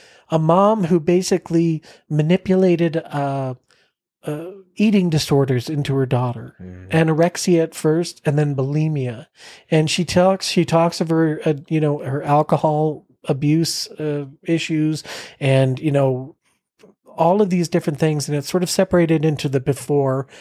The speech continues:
Speaker 1: where her mother's alive and everything, and it sort of starts off from when she's a young girl,
Speaker 2: Right.
Speaker 1: and she's taking us through her journey of becoming somebody who goes from a, a f-,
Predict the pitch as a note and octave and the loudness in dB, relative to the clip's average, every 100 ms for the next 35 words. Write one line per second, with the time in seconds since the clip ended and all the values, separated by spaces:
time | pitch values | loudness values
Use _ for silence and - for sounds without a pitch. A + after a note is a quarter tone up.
0 | - - C#3+ D3 C#3+ D3+ D3+ B2+ D3 C3 | -20 0 2 4 2 2 0 -2 -4 0
1 | C#3+ D3 C#3 C3 C3 B2+ C3 C3 C3 - | 2 2 -2 -4 -6 -6 -8 -8 -8 -4
2 | D#3 D3+ C#3 - D3 - D3+ D3+ - C3+ | -2 0 -2 0 -2 0 0 0 -2 -4
3 | C3+ - C3+ B2 C#3 C#3+ C3 B2+ C3+ C#3 | -4 -4 -6 -2 0 0 0 0 0 -2
4 | G#2+ G2 G2 - C3+ - C#3 B2+ - _ | -4 -6 -6 -4 -2 0 -2 -2 -6 _
5 | _ _ - F3 F3 D3+ C3+ - D3+ C#3+ | _ _ 0 0 2 2 2 0 2 2
6 | C3 C#3 C#3+ D3 C#3 B2+ A#2+ _ C#3 - | 2 0 0 2 0 -2 -6 _ -4 -2
7 | D3+ C3+ D3+ C#3+ C#3+ C3+ C3 C#3 B2+ C3+ | -2 -2 -2 -2 -4 -4 -2 -2 -2 -2
8 | B2+ B2 - - _ C#3+ B2 - | -4 -6 -10 -20 _ -2 -2 -8